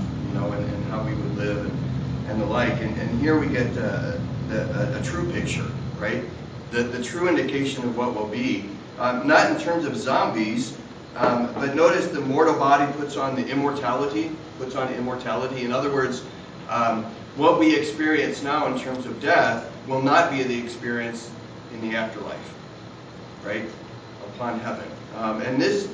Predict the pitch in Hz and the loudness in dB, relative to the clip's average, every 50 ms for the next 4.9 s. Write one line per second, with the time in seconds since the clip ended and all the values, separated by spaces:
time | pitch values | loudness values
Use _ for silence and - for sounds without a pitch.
0 | - - 139 160 170 - - 170 175 170 170 160 147 - - - - 143 135 123 | -8 -4 -2 -2 -2 -2 -2 0 2 4 4 4 2 0 -4 -4 -2 -2 -2 2
1 | 135 143 165 170 - - - - 180 185 202 202 196 185 - 160 139 131 135 143 | 4 4 4 4 2 0 -2 -4 -4 -2 -2 -2 -2 -4 -2 -2 0 0 2 2
2 | 147 143 - - - 139 139 143 143 143 139 135 113 120 123 135 - 170 170 - | 2 0 0 -4 -4 -2 -2 0 0 0 -2 -2 -4 0 2 4 4 4 4 2
3 | - 135 120 117 117 - - 131 123 123 123 120 117 120 120 120 123 123 123 120 | -2 -4 -4 -4 -4 -4 -4 -6 -4 -2 -2 -2 -2 0 0 0 0 0 0 -2
4 | 113 - - - 127 123 123 120 113 117 117 113 113 110 113 113 107 104 | -4 -6 -6 -6 -4 -4 -2 -4 -4 -4 -4 -6 -4 -4 -2 -2 -2 -2